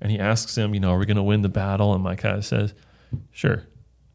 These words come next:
And, and <laughs> Ahab gets really angry. I don't know, I don't know if that's a tone he says it in, but he says it in verse sixteen, "How many times shall I make you swear that you speak to me nothing but the truth in the name of the Lord?" And so he responds with the truth, which is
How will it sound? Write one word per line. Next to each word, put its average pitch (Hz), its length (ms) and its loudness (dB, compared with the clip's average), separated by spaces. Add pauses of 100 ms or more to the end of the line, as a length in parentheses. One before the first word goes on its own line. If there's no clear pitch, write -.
(260)
And, 117 200 8
and 127 320 10
<laughs> - 80 8
Ahab 147 360 8
gets 131 180 4
really 143 340 8
angry. 120 400 4
I 113 60 8
don't 139 80 4
know, 131 140 6
I - 260 -2
don't - 20 8
know 156 60 8
if 135 40 10
that's 135 180 8
a 123 40 6
tone 123 200 8
he 113 80 4
says 113 280 6
it 104 80 2
in, 98 160 2
but 98 120 2
he 101 60 2
says 143 420 6
it 107 120 -2 (220)
in 113 80 0
verse 117 220 4
sixteen, 110 720 2 (300)
"How 123 260 4
many 143 180 6
times 127 380 4
shall 110 140 6
I 98 80 4
make 101 300 2
you 117 120 2
swear 123 360 2
that 101 100 2
you 104 60 -2
speak 107 260 -2
to - 40 -2
me 107 80 0
nothing 113 400 2
but 107 80 2
the 101 80 -2
truth 104 420 0
in - 80 -6
the 107 60 2
name 98 140 2
of 92 60 -2
the 90 60 -2
Lord?" 90 320 -2 (600)
And 110 100 2
so 107 120 6
he 101 120 8
responds 95 520 2 (120)
with 101 160 4
the 104 100 -2
truth, 101 380 -2
which 101 180 -2
is 95 260 -6